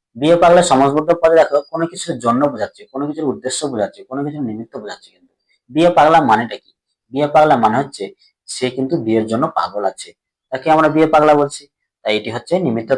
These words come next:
তৎপুরুষের সমাসবদ্ধ পদের উদাহরণ। ব্যাস বাক্য কিভাবে করবো? ব্যাস বাক্য খুবই সহজ, মাঝখানে জন্য বসাবো আর পুরো পদের সঙ্গে একটা র বা এর বিভক্তি যুক্ত করবো, হয়ে যাবে। তাহলে দেখো বিয়ের জন্য পাগলা বা বিয়ের নিমিত্ত পাগলা, যেটাই করো কোনো অসুবিধা নেই।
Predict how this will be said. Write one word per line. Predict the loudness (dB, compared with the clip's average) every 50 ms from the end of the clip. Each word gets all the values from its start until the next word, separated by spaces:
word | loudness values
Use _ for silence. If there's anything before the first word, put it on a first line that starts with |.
| 2 2
তৎপুরুষের | 0 0 0 -8 -16 -4 -4 -4 -2 0
সমাসবদ্ধ | -2 -2 -2 -4 -8 -10 -10 -8 -4 -4
পদের | -4 -2 -2 -2
উদাহরণ। | -2 -4 -4 -6 -12 _ _ _ _ _ _ _ _ -4
ব্যাস | -2 0 0
বাক্য | 0 0 0 0 2
কিভাবে | 2 4 4 6
করবো? | 6 4 4 2 0 -2 -6 -14 _ _ _
ব্যাস | -2 -2 -2
বাক্য | -4 -4 -4 -4 -6 -6
খুবই | -6 -8 -6 -6 -6
সহজ, | -4 -4 -4 -4 -4 -8 -14 _ _ _ _ _ _ -6
মাঝখানে | -6 -6 -4 -4 -6 -4 0 0
জন্য | 0 0 0 0
বসাবো | 0 0 -2 -4 -8 -10 -12 -18 _ _ _ _ _ _ -6
আর | -6 -6 -4
পুরো | -2 -2 0 0 0
পদের | -2 -2 -2 -2
সঙ্গে | 0 0 0 0 -2 -6
একটা | -2 0 0 0 0 -4 -10 -4 2
র | 4 4 4 4
বা | 2 0 0 0 0
এর | -2 -2
বিভক্তি | -4 -6 -12 -16 -16 _ -18
যুক্ত | -18 -18 -18 _ _ -14
করবো, | -14 -10 -10 -12
হয়ে | -6 -4 -4 -4 -4
যাবে। | -8 -12 _ _ _ _ _ _ _ _ _ _ _ _
তাহলে | -2 0 2
দেখো | 4 4 2 2 0 -2 -4 -12 _ _ _
বিয়ের | -2 2 4 4 6 4 4 2
জন্য | 2 2 4 2 2 4 4
পাগলা | 2 4 4 4 4 4 4
বা | 4 2 2 2 0
বিয়ের | -2 -2 -2 -4
নিমিত্ত | -6 -8 -12 -16 -14 -14 -10 -6 -6
পাগলা, | -6 -6 -6 -14 _ _
যেটাই | -6 -2 -2 0 2 2
করো | 0 0
কোনো | 0 0 0 0
অসুবিধা | 0 -2 -6 -12 -16 -16 -18
নেই। | _ _